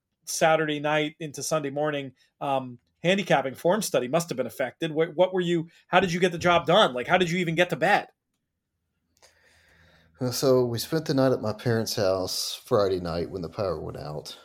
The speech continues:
Speaker 2: Um, and then it became pretty obvious that this was gonna be a long-term sort of situation. So we stayed there Saturday, and I had initially planned to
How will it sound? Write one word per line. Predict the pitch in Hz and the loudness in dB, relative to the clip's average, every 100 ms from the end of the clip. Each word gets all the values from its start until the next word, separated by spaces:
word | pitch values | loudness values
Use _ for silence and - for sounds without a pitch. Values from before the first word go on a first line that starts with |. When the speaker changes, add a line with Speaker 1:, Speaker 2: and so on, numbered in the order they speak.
| _ - | _ -18
Speaker 2:
Um, | 92 82 78 73 76 - _ _ _ _ - _ _ _ _ _ - | -12 -10 -10 -12 -16 -20 _ _ _ _ -20 _ _ _ _ _ -16
and | 90 | -10
then | 85 87 | -6 -6
it | 80 - | -6 -8
became | - 87 | -8 -8
pretty | - 120 92 | -6 -4 -2
obvious | 82 85 82 69 73 - | -2 -2 -4 -8 -8 -8
that | - | -10
this | 80 - | -12 -10
was | - | -12
gonna | - - | -12 -10
be | |
a | 78 | -8
long-term | 80 82 82 82 95 80 80 82 - _ | -6 -6 -6 -8 -8 -8 -10 -14 -18 _
sort | - 73 | -14 -8
of | |
situation. | - - - 80 82 80 - 62 | -6 -6 -8 -6 -6 -8 -10 -14
So | - | -12
we | 78 85 | -10 -8
stayed | - 98 92 | -4 -4 -4
there | 85 85 87 92 - _ _ _ _ _ _ _ _ _ _ _ | -6 -6 -6 -8 -12 _ _ _ _ _ _ _ _ _ _ _
Saturday, | - - 123 113 110 107 104 101 98 95 90 - | -2 4 6 6 4 2 4 4 4 0 -4 -6
and | 101 | -4
I | 98 | -2
had | 95 | -2
initially | 98 156 165 131 110 | 0 0 0 -2 -2
planned | - 101 98 95 90 90 - - | -4 -2 -2 -2 -4 -8 -10 -10
to | - 104 95 90 82 82 | -8 -6 -6 -6 -8 -10